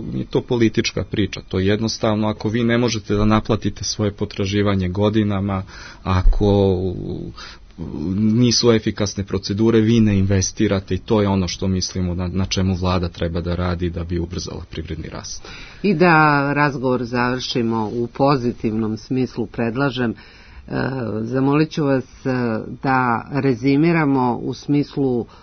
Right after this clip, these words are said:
Speaker 2: onoga što je budžet predvideo, a što će zaista uticati na bolji životni standard i na napredak ekonomskih reformi, na, na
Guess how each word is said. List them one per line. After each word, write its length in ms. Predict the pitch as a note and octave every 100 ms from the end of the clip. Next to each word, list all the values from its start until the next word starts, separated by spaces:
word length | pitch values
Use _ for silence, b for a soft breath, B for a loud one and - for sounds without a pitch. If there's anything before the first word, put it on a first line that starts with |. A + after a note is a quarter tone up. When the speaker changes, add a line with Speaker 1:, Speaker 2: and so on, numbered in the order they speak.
| B -
Speaker 2:
onoga 600 | C3 C3+ A#2+ B2 A2+ A2+
što 580 | - - C3+ B2+ B2 G2
je 460 | A#2+ A#2 A2+ A2 F#2
budžet 580 | B2 B2 B2+ A#2+ C#3+ - -
predvideo, 720 | C3 A#2+ C3 C3+ C3 B2 A2+
a 120 | A#2+
što 240 | B2 - B2+
će 160 | -
zaista 520 | A2+ B2 B2 B2 - A2+
uticati 680 | G#2+ - A#2+ - A2 A2+
na 320 | A2 A2 G#2
bolji 360 | G#2 A#2 A#2+ A2+
životni 520 | A2 A#2 A2 - A#2
standard 640 | - - A2+ A2 G#2+ G#2+ G#2+ B2
i 240 | - B2+
na 140 | A#2+
napredak 800 | A#2 A#2+ B2 D3+ C#3 G2+ - - - B B B B B
ekonomskih 760 | A2+ - A#2+ A#2+ A#2 A2+ -
reformi, 640 | A2 G#2+ G2+ B2 G#2 G#2 G2+
na, 340 | G2+ G2 F#2+ F#2+ B B B B B
na 220 | A2+ A2